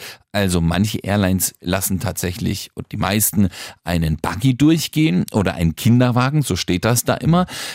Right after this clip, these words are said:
Manche noch eine kleine Zusatztasche fürs Baby, wo du eben tatsächlich so ein Kram wie ein Gläschen oder ein Brei oder so einen Wickelkram reinpacken darfst. Manche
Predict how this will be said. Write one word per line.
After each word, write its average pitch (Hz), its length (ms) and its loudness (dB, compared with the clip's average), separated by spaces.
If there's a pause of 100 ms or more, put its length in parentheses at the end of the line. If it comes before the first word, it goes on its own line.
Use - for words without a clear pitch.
(120)
Manche 107 640 0 (160)
noch 107 260 2
eine 92 260 2
kleine 95 440 0
Zusatztasche 156 880 0
fürs 120 260 -2
Baby, 156 460 0
wo 113 80 2
du 110 100 0
eben 92 300 2
tatsächlich 127 440 -2
so 107 60 -2
ein 95 80 2
Kram 104 440 0
wie 95 180 2
ein 90 340 -2
Gläschen 117 760 2
oder 98 380 2
ein 82 240 0
Brei 117 480 0
oder 92 360 0 (260)
so 104 80 0
einen 95 160 4
Wickelkram 123 560 2
reinpacken 113 580 0
darfst. 104 300 0 (360)
Manche 131 960 2